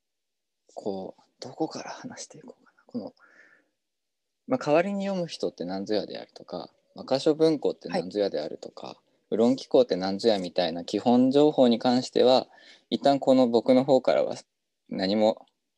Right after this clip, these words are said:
Speaker 1: 説明しないようにしようかなと例によって思っています。まあ、それに関しては、
Speaker 2: はい。
Speaker 1: あの、ご自身で、まあ、リンクも貼っておきますので、ご自身で調べていただいたりとか、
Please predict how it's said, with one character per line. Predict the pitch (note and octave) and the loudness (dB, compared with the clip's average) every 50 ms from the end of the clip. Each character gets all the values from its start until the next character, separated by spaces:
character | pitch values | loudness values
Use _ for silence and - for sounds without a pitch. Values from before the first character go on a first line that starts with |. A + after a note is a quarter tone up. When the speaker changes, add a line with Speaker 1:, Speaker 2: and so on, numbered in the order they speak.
| _ _ _ _ _ | _ _ _ _ _
Speaker 1:
説 | - - A2 - - A2 | -8 -8 -6 -4 -2 -2
明 | A2 G#2+ A2+ | 0 0 -2
し | A#2 - - A2+ | -2 -2 0 2
な | G#2+ G#2+ A2 | 4 4 4
い | A2+ | 6
よ | A2+ A2+ G#2 | 6 4 4
う | D#2+ | 2
に | - - - _ _ - - - - _ - | 0 -6 -16 _ _ -18 -14 -14 -14 _ -6
し | - - | 0 0
よ | F#2+ | 0
う | - | 0
か | - - | 0 -4
な | D#2 D#2 | -6 -6
と | D2+ D#2 E2 | -4 -2 -2
例 | F2 F2 | 0 0
に | D#2+ D2+ | -2 -4
よ | C#2+ | -6
っ | - | -8
て | - - | -8 -10
思 | - C#2 - | -10 -12 -12
っ | - | -14
て | - - | -16 -16
い | - - | -16 -16
ま | - | -18
す。 | - - _ - | -20 -18 _ -4
ま | - | -4
あ、 | G#2 | -2
そ | - D3+ | 0 0
れ | D3+ | 0
に | D3 C#3+ | 0 -2
関 | - D#3+ D#3 D#3+ | -2 -2 -2 -2
し | - | 0
て | - D3 | 2 2
は、 | C#3+ D3 C#3 | 4 4 4
Speaker 2:
は | - - - - | 2 0 -6 -18
い。 | F3+ - _ _ _ _ | -18 -18 _ _ _ _
Speaker 1:
あ | - G#2+ G#2 | -2 -2 0
の、 | F#2+ F#2 F2 E2+ - - _ _ _ _ _ _ _ _ _ _ _ _ _ _ _ - | 0 -2 -4 -6 -8 -10 _ _ _ _ _ _ _ _ _ _ _ _ _ _ _ -6
ご | - G#2 | -2 -2
自 | F#2+ F2 - | -2 -2 -4
身 | F#2+ - - F2 F2 E2 | -8 -8 -6 -6 -6 -6
で、 | - - - _ _ _ _ _ | -6 -6 -8 _ _ _ _ _
ま | - G2 | -2 -2
あ、 | F#2 F2+ | -2 0
リ | G2 G#2+ | 0 -2
ン | G#2 | -2
ク | - A2+ | -2 -4
も | G#2 | -4
貼 | G2 A2+ | -4 -4
っ | G2+ | -4
て | - G#2 | -4 -4
お | G2+ | -4
き | - G#2 | -4 -4
ま | G2+ G2 | -8 -8
す | - - | -8 -8
の | - E2+ | -10 -8
で、 | E2 | -4
ご | - F#2 | -4 -4
自 | F#2 F2 - | -2 -4 -4
身 | F#2 | -6
で | E2+ E2 | -6 -6
調 | - - F2+ F2 | -4 -2 -2 -2
べ | F2+ E2 | -4 -6
て | - C#2+ | -8 -10
い | D2+ | -12
た | - - | -12 -10
だ | - - | -10 -8
い | - | -6
た | - - | -6 -6
り | - - - | -6 -8 -10
と | - | -14
か、 | _ - - - | _ -10 -10 -10